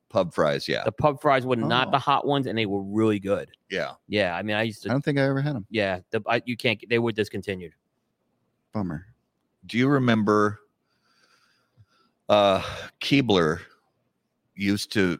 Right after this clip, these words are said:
Speaker 1: they, they used to make chips. Now they, they pretty much went back to crackers and cookies.
Speaker 3: Yep.
Speaker 1: For a few years in, like, the eighties and nineties, they had chips.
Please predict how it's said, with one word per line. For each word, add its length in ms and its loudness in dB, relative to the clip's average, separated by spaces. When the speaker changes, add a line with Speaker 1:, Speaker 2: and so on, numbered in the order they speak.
Speaker 1:
they, 260 2
they 140 0
used 180 0
to 100 -4
make 240 0
chips. 600 -6
Now 180 0
they, 160 0
they 140 -2
pretty 240 -2
much 240 -4
went 180 -2
back 220 -2
to 60 -18
crackers 560 -4
and 160 -10
cookies. 580 -10
Speaker 3:
Yep. 120 -10
Speaker 1:
For 240 2
a 60 2
few 200 4
years 360 4
in, 80 2
like, 180 2
the 140 -2
eighties 240 2
and 80 -2
nineties, 240 -2
they 140 -4
had 260 -6
chips. 540 -8